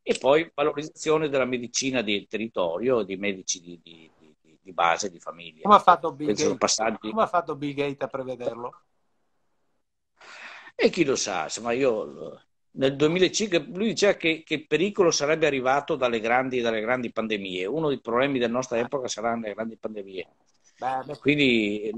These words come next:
Speaker 1: poi lui, sai che la, la fondazione, eh, Bill Gates investe molto in Africa, quindi conosce molto bene quelle, ne-, nei paesi sottosviluppati, quindi conoscono molto bene quel tipo di,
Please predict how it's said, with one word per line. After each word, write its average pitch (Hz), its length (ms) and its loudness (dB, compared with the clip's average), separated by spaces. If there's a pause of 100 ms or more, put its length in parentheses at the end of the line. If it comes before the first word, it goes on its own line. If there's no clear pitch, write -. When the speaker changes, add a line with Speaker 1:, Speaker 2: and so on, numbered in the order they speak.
(120)
Speaker 1:
poi 156 160 4
lui, 180 220 4
sai 160 200 0
che 151 120 -2
la, 135 160 -2
la 117 80 -6
fondazione, 143 800 -2 (580)
eh, 107 520 -2
Bill 95 640 -6
Gates 143 440 4 (160)
investe 127 420 0
molto 123 300 -2
in 113 80 -4
Africa, 120 400 0
quindi 123 260 -8
conosce 113 560 -2
molto 110 320 -6
bene 110 600 0
quelle, 98 440 -4
ne-, 104 200 -8
nei 107 200 -2
paesi 123 480 2
sottosviluppati, 120 840 -4
quindi 120 200 -8
conoscono 127 480 -4
molto 127 280 -4
bene 120 320 0
quel - 160 -12
tipo 113 260 -6
di, 95 180 -4